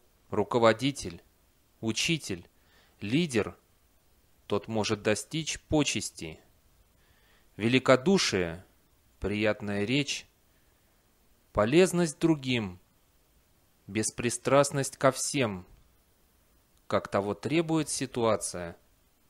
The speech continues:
С помощью этих четырех побеждающих путей – движется мир,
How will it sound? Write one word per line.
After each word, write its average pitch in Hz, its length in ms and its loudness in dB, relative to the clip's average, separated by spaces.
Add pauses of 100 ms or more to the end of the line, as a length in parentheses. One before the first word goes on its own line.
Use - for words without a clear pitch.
(800)
С - 120 -12
помощью 127 480 2
этих 131 260 -2
четырех 151 720 2 (800)
побеждающих 120 920 4
путей – 123 600 -2 (140)
движется 139 680 0
мир, 123 340 -2